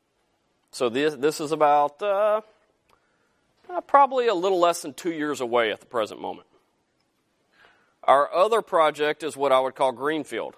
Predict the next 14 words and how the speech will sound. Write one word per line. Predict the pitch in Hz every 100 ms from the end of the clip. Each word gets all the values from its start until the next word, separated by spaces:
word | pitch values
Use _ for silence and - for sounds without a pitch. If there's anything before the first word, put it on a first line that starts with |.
| -
Literally, | 120 139 165 156 151
we | 135 147
are | 160 135
starting | - 151 156 156 139
with | 127
a | 117
raw | 113 135 143
piece | - 139 123
of | 107
land. | 117 131 156 170 -
It's | 123 -
in | 107
Pasadena, | - 131 - 131 131 107
Texas. | - 147 - 180 -